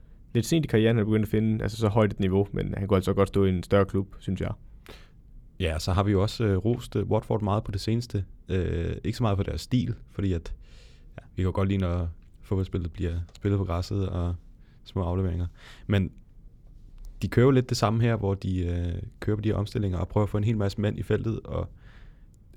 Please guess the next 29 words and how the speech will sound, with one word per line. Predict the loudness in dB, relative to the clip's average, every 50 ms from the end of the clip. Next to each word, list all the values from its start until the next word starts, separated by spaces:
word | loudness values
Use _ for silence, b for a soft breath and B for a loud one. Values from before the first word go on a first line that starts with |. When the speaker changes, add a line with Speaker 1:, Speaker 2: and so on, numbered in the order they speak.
| -20 -20 -20 -20 -20 -20 -16 -8
Speaker 2:
meget | -2 0 2 4
godt | 4 4 4
hættet | 4 4 4 4 2
ind. | 2 0 -2 -6 -6 -4
Den | -2 -2
første | 0 2 0 0 0 0 0 0 0 0
af | 0 -2 -2 -2
Troy | 0 0 0 0
Deeney. | 0 0 0 0 0 -2 -4 -6 -10 b b b b b b b b b b b b -20 -20 -20 -20 -20 -20 -16 -12
Men | -10 -10 -8
altså, | -6 -4 -4
en | -2 0
gang | 2 2 4
imellem, | 6 6 4 6
der, | 6 6 6 6 4 4 2 -2 -4 -2 0
der | 2
må | 2 2
man | 2 2 2
jo | 2
bare | 2 2 0
tage | 0 0 0
et | 2 2
nederlag, | 2 2 2 2 0 0
når | 0 0
man | 0 -2
spiller | 0 0 0 0 2
på | 2
den | 2 2 2
måde. | 0 0 -2